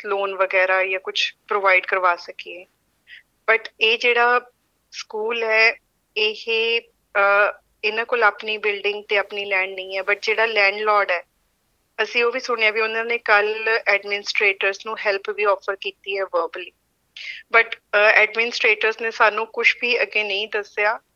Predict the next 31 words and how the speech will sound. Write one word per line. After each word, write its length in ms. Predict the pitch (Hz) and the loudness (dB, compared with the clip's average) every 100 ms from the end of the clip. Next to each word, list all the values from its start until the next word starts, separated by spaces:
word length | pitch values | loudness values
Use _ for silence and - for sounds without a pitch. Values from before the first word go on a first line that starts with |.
| _ _ - | _ _ -4
ਤੇ 100 | 240 | 0
ਪਰ 180 | 247 233 - | 0 -2 0
ਸਾਨੂੰ 240 | 233 233 | 0 2
ਇਹ 80 | 240 | 2
ਪਤਾ 240 | 247 240 | 0 -2
ਚੱਲਿਆ 380 | 226 226 202 202 | -2 -2 2 2
ਕਿ 200 | 202 233 | 2 0
ਗਵਰਨਮੈਂਟ 500 | 233 202 202 214 220 | 2 0 2 0 0
ਤੋਂ 100 | 233 | -4
ਸਿਰਫ 240 | - 254 254 214 | -4 -6 -4 0
ਗਾਰੰਟੀ 380 | 196 185 214 | 0 0 -4
ਵੀ, 160 | 208 233 | -4 -6
ਗਾਰੰਟੀ 600 | - - 220 208 202 208 | -6 -6 0 0 0 -6
ਦੀ 100 | 214 | -6
ਰਿਕੁਐਸਟ 440 | 208 - 202 196 - | -8 -2 -2 -2 -6
ਵੀ 60 | 220 | -8
ਕੀਤੀ 320 | 208 - 190 | -10 -10 -8
ਗਈ 220 | 180 160 | -6 -8
ਸੀਗੀ 300 | - 175 185 - | -10 -18 -18 -12
ਕਿ 120 | - 220 | -8 -2
ਜੋ 180 | 233 | 0
ਲੋਨ 280 | 226 208 202 | 0 0 -2
ਦੇ 100 | 220 | -2
ਲਈ 180 | 214 214 | -2 -2
ਹੀ 140 | 214 | -4
ਗਾਰੰਟੀ 480 | 214 220 202 190 196 | -4 0 0 0 -6
ਦੇ 140 | 185 160 | -6 -6
ਦੇ 180 | 165 - | -6 -6
ਗਵਰਨਮੈਂਟ, 360 | 175 180 185 220 - | -6 -6 -10 -8 -2
but, 120 | 214 - - _ _ _ _ - | -2 -4 -20 _ _ _ _ -4
ਅਹ, 400 | 214 214 208 | 2 2 2